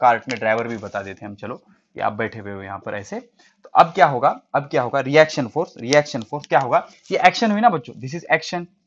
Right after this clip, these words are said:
this is action, action number one, तो इधर रिएक्शन आ जाएगी equal and opposite T, ओके, ये क्या हो जाएगी, रिएक्शन,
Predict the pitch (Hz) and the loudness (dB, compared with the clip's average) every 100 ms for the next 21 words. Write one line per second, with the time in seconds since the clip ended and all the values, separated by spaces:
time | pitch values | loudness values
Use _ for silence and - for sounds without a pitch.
0 | - 117 120 170 - - 135 - - 170 | -14 -12 -8 -8 -8 -8 -8 -6 -8 -8
1 | - 131 - 139 123 165 151 98 - _ | -6 -10 -6 -6 -4 -4 -6 -10 -12 _
2 | _ - - 180 220 208 214 214 208 190 | _ -16 -6 2 2 4 2 2 0 0
3 | 185 175 165 151 170 160 147 156 147 143 | 0 -6 -10 -4 -2 -2 -2 -4 -10 -12
4 | - 185 175 _ _ _ - 147 220 - | -12 -12 -12 _ _ _ -14 -10 -10 -8
5 | 139 156 147 143 143 151 156 156 - 147 | -8 -4 -4 -6 -6 -6 -4 -6 -6 -14